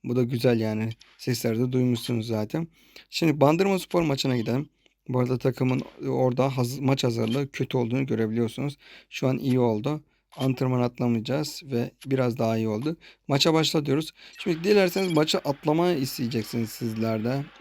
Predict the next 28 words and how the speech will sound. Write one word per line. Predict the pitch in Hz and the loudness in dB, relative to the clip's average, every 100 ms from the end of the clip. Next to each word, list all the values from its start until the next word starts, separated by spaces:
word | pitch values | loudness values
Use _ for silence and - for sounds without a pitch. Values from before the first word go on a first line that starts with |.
| 180 | -6
Herkes | 135 120 - 110 117 | -4 -4 0 -2 0
de | 113 | -2
bunu | 120 | 0
isteyecek. | 117 - 110 143 156 - - - - | -2 -2 -4 -4 -4 -10 -18 -18 -2
Başlama | 151 151 160 165 | 2 4 4 2
vuruşu | 151 156 147 | 2 -2 0
diyoruz. | 135 147 - - - - | 2 2 -2 -14 -12 -4
E, | 120 120 | -2 0
burayı | 147 143 139 | 2 4 4
muhakkak | 147 147 135 143 | 4 4 2 -2
göreceğiz | 127 120 123 123 110 | 2 2 4 2 2
yani. | 104 110 | 0 0
Maç | 117 123 | -2 -2
atlamak | 117 120 117 | -4 -2 -4
istiyorsanız | - 113 123 123 | -4 -6 -4 -4
burada | 135 123 | -2 0
yazıyı | 127 127 123 | 2 2 2
seçmek | 117 120 - 117 | -2 -4 -4 -4
zorundasınız. | 117 113 131 135 | -2 -2 -2 -2
Burada | 135 131 | 2 4
maç | 113 110 | 2 0
atlaya | 110 - 110 | -4 -4 -2
basıyorsunuz. | 113 107 123 147 147 - - - - | -2 -4 -6 -4 -4 -6 -8 -10 -6
Hemen | - 165 156 | 4 6 6
bu | |
şekilde | 147 139 139 | 4 2 0
maçı | 143 123 120 - | 0 2 2 2
atlayabiliyorsunuz. | 131 - 123 123 127 113 - 110 107 | 0 0 0 0 0 0 0 -6 -6